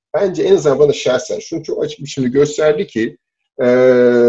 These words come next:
sola ilişkin en büyük problem, e, yürütme erkinin güçlenmesi, devletin daha baskıcı olması değil. En önemli unsur solun içerisinde, en önemli neden, e, solun içerisindeki küçük burjuva unsurlar.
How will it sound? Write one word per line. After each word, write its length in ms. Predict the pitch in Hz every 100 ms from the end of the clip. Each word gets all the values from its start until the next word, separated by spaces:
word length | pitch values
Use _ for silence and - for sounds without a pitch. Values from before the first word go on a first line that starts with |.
| 117 113
sola 480 | - - 143 185 208
ilişkin 640 | 160 147 135 123 - 120 -
en 220 | 175 170
büyük 200 | 143 -
problem, 380 | 151 156 175 180 143 _
e, 60 | 123
yürütme 400 | 123 143 143 156
erkinin 360 | 143 135 131 110
güçlenmesi, 680 | 110 - 131 131 135 147
devletin 400 | 127 127 123 127
daha 220 | 120 117 117
baskıcı 420 | 120 - 123 131
olması 400 | 123 117 110 101
değil. 160 | 104 - _ _ _ _ _ _ _ _ -
En 180 | 190
önemli 320 | 220 156 120 117
unsur 400 | 165 151 - 196
solun 360 | - - 156
içerisinde, 760 | 143 147 127 - - 139 135 143
en 80 |
önemli 340 | 160 135 101 101
neden, 360 | 127 135 - -
e, 180 | 117 117
solun 400 | - 151 147 139
içerisindeki 520 | - 135 123 131 135
küçük 340 | - - 147 -
burjuva 340 | 110 113 135
unsurlar. 600 | 101 - 87 85 - _